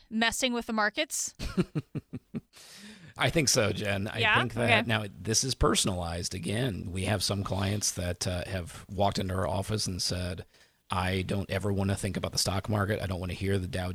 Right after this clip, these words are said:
Speaker 2: what the Dow Jones is ever <laughs> again in my life. I
Speaker 1: Hmm.
Speaker 2: wanna have," you know what I mean? There, there are people that are like that. Certainly there are people that are more interested in having growth and upside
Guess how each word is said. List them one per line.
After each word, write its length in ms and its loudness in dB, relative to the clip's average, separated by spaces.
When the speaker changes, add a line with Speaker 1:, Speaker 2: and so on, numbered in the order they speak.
Speaker 2:
what 160 -2
the 60 -4
Dow 200 0
Jones 320 -2
is 180 0
ever 180 2
<laughs> 20 0
again 220 8
in 80 8
my 120 6
life. 420 4
I 40 12
Speaker 1:
Hmm. 80 12
Speaker 2:
wanna 120 2
have," 280 -2
you 120 6
know 60 6
what 80 6
I 60 6
mean? 180 4
There, 120 0
there 220 0
are 60 0
people 220 -2
that 100 -2
are 40 0
like 260 -2
that. 220 0
Certainly 320 2
there 160 0
are 60 -2
people 300 0
that 160 -2
are 60 0
more 200 0
interested 540 2
in 100 -4
having 420 -4
growth 380 -2
and 120 -2
upside 600 0